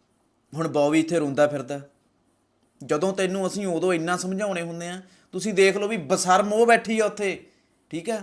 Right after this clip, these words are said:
ਆਪਦਾ ਪਿਓ ਖਾ ਗਈ। ਹੁਣ ਤਾਂ ਇਹਨਾਂ ਨੂੰ ਹੋਰ ਖੁੱਲ੍ਹ ਮਿਲ ਜਾਣੀ ਹੈ। ਇਹ ਤਾਂ ਪਿਓ ਦੇ ਹੁੰਦੇ ਹੋਏ ਵੀ ਨਹੀਂ ਸੀਗੀਆਂ ਮਾਣ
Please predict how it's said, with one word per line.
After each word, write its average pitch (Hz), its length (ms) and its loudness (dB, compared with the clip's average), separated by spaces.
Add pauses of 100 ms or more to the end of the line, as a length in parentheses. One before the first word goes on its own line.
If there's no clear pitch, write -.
ਆਪਦਾ 165 300 2
ਪਿਓ 156 280 4
ਖਾ 139 220 -6
ਗਈ। 127 260 -10
ਹੁਣ 185 120 -2
ਤਾਂ 226 140 6
ਇਹਨਾਂ 240 120 2
ਨੂੰ 247 100 0
ਹੋਰ 214 220 2
ਖੁੱਲ੍ਹ 233 200 0
ਮਿਲ 254 160 -2
ਜਾਣੀ 220 280 -6
ਹੈ। 220 60 -14 (220)
ਇਹ 220 80 -2
ਤਾਂ 240 140 4
ਪਿਓ 214 280 4
ਦੇ 214 100 4
ਹੁੰਦੇ 196 260 2
ਹੋਏ 214 180 2
ਵੀ 208 120 -6
ਨਹੀਂ 208 100 -6
ਸੀਗੀਆਂ 208 300 -8
ਮਾਣ 196 220 -10